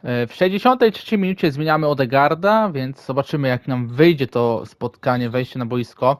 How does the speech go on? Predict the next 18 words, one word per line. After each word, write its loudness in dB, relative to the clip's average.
E, -4
mała 2
przerwa -6
miała -2
od -6
nagrywania 0
teraz -2
tego -6
odcinka. -4
Tak -8
to -6
jest, -6
czasami -8
po-, -8
naprawdę -4
nagrywam, -4
e, -4
częściami. 0